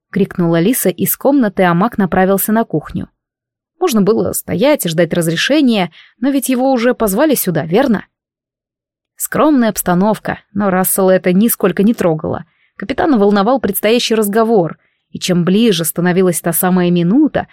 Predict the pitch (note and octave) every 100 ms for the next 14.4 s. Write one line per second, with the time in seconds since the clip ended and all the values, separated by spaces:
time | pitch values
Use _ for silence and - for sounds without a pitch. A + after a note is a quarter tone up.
0 | _ _ A3+ A3 A#3 A3+ A#3+ G#3+ G#3 B3+
1 | E3+ - - - F#3+ G3 G3 - D#4 -
2 | C4 C4 C4 A3+ F#3+ G#3+ G3 - F3+ F3+
3 | E3+ D3+ C3+ - _ _ E3+ G3+ F#3 G3
4 | A3+ - G3+ - A3 F3+ - _ _ _
5 | _ - E3+ F#3+ G#3+ F#3+ F#3 G#3+ - F3
6 | F#3 A#3+ B3+ F3+ F#3 - - A3+ - A3
7 | - D4+ A3 G3+ F3+ F#3 A3 F#3 F#3 G#3
8 | - F#3 E3+ D#3 E3 G3 E3+ - G3 -
9 | F#3 - F3+ E3 D#3+ - _ _ _ -
10 | C#4 D#4+ D4 B3 A#3+ A#3 A3+ A3 G#3+ F#3+
11 | - A3 G#3 F3 - A3+ F3 - _ _
12 | _ _ _ _ _ - E3+ F#3+ G3 -
13 | D#3+ F3+ G#3+ - E3+ F#3 - F3 E3 F3
14 | B3+ C4 -